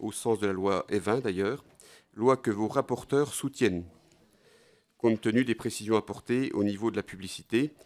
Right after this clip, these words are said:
qui ne remettent pas en cause ce texte. Simplement, il serait temps de ne pas faire un procès en responsabilité sanitaire aux vignerons. La consommation s'est sensiblement réduite, elle s'est transformée, comme la production,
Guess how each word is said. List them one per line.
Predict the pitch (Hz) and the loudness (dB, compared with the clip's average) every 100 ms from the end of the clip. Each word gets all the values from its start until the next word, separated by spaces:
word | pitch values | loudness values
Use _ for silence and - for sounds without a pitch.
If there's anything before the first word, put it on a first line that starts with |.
| _ - | _ -12
qui | 101 | 0
ne | 101 | 0
remettent | 95 117 113 - | 2 4 2 0
pas | - | -2
en | 101 | -2
cause | 87 127 127 | -2 -6 -6
ce | - | -8
texte. | - 90 - - - _ _ _ _ | -4 -6 -6 -16 -20 _ _ _ _
Simplement, | - 107 107 104 131 147 - | -4 -2 2 4 6 4 -2
il | 101 | -6
serait | - 101 98 | -4 -2 -2
temps | - 117 | -2 -2
de | 95 | -2
ne | 87 | -6
pas | 107 | -6
faire | - 98 | -4 -2
un | 92 | -4
procès | - 123 - 127 107 98 _ _ - | -4 -6 -2 -2 -2 -4 _ _ -4
en | 98 | -2
responsabilité | 127 - 127 - 113 98 101 - 123 | -2 -2 -2 0 -2 -2 -6 -4 -4
sanitaire | - 104 95 - 110 135 139 _ - | 0 0 0 0 2 0 -4 _ -8
aux | 120 | -4
vignerons. | 107 98 87 104 - - - _ - | -2 -2 2 0 0 -8 -20 _ -8
La | 98 | -6
consommation | - 131 - 117 107 - 117 101 | -2 -4 -2 -2 -2 0 0 2
s'est | - | 0
sensiblement | 98 - 143 - 113 110 98 90 | -4 -2 -2 -4 -6 -2 0 0
réduite, | 113 113 117 143 - _ - | -2 0 -2 -4 -16 _ -16
elle | - | -12
s'est | - 107 95 | -6 -4 -4
transformée, | - 147 143 - 95 95 113 - _ _ _ - | -2 0 0 -2 0 2 0 -4 _ _ _ -4
comme | 143 | 2
la | 123 | 2
production, | - 117 101 - 131 135 | 2 -4 -6 -2 0 0